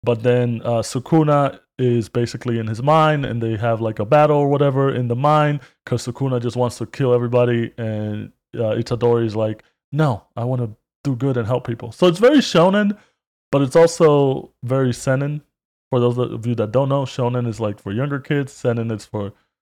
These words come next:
uh, older people, uh, manga, um, because, uh, Sukuna kills a lot of people, and he also makes fun of Itadori,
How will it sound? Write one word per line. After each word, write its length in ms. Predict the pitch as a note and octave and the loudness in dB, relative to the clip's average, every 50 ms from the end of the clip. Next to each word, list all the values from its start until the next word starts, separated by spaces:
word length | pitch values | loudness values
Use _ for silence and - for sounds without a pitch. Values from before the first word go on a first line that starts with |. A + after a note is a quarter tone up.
| _ _ _ _ _ - | _ _ _ _ _ -8
uh, 240 | G#2+ G#2 G2 - - - _ _ _ _ - | -6 -6 -6 -6 -8 -12 _ _ _ _ -2
older 240 | A#2+ B2+ B2+ C3 B2 | -2 0 2 0 0
people, 420 | - C#3 C3 B2 C3+ C3 B2+ - | -2 -4 -4 -2 -4 -4 -4 -6
uh, 460 | - A#2 G#2+ G#2 G2+ G2+ G2+ G2 - G#2 | -8 -6 -6 -4 -4 -6 -6 -8 -8 -6
manga, 440 | A2+ A#2+ B2+ D3 D3+ E3+ G3 G#3 _ _ _ _ _ - | -4 -2 -2 -2 -2 -2 -4 -4 _ _ _ _ _ -2
um, 420 | A2+ A2+ A2 A2+ G#2+ G#2 G#2 - - _ _ - | 0 0 0 0 -2 -4 -8 -12 -16 _ _ -6
because, 520 | C3 B2 - C#3 B2+ A#2+ A#2+ A2+ A2 - _ - | -6 -2 2 4 6 6 6 4 -2 -8 _ -4
uh, 500 | A#2+ A#2 A2+ A2 G#2+ G#2+ G#2 G#2 G2+ G#2+ - _ _ - | -2 0 0 0 0 -2 -2 -4 -6 -8 -10 _ _ -14
Sukuna 480 | - - C3+ - - F#3 A#3+ C#4+ B3 - | -10 -8 -8 -4 -2 -2 0 0 -2 0
kills 200 | - G#3 F3 C#3 | 2 2 4 4
a 60 | B2+ | 4
lot 160 | A#2+ A#2+ A2+ | 6 6 6
of 60 | G2+ - | 4 2
people, 360 | - A2+ G2+ - D#2+ A#2 - _ _ _ _ _ | 0 -6 -6 -8 -12 -14 -16 _ _ _ _ _
and 540 | - B2+ B2 A#2+ A#2 A2+ A2+ A2+ A2+ A#2+ B2+ - _ _ | -2 0 0 0 0 -2 -2 -4 -6 -8 -12 -14 _ _
he 160 | - A#2 E3 F#3 | -4 -2 2 2
also 720 | G3 G#3+ G#3 - - E3 C#3+ B2+ A#2+ A2+ A2+ - - - _ - | 2 2 0 2 4 4 6 6 6 4 2 0 -6 -12 _ -8
makes 260 | B2+ C3 C3 B2 - | -4 -4 -4 -4 -2
fun 200 | - C#3+ C3 B2 | 0 2 2 2
of 80 | A#2+ | 2
Itadori, 600 | B2 A#2+ - A#2+ G#2+ B2 B2+ B2+ A2+ G2 G#2+ A#2 | 0 0 -2 -2 0 2 4 4 4 2 -2 -6